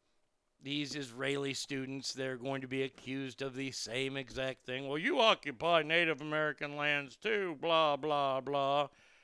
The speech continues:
Shut up. Shut up. Let this play out. This is fantastic. Uh, I knew it. Those fucking colonizing ice cream <laughs> merchants of death.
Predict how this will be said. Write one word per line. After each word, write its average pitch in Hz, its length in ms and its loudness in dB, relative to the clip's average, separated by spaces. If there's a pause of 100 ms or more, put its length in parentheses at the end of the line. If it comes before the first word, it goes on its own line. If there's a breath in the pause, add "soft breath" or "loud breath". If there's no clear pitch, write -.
(160 soft breath)
Shut 170 320 4
up. 143 280 4 (720)
Shut 196 220 6
up. 165 140 4
Let 175 200 4
this 156 160 -2
play 127 340 0
out. 123 280 0 (600)
This 180 240 0
is 160 160 -6
fantastic. 135 880 -2 (2750 loud breath)
Uh, 147 300 6
I 156 160 8
knew 202 220 8
it. 196 160 4
Those 180 240 2
fucking 190 420 4
colonizing 185 680 4
ice 185 280 6
cream 185 300 2
<laughs> 180 40 0
merchants - 640 4
of 208 260 0
death. 202 480 6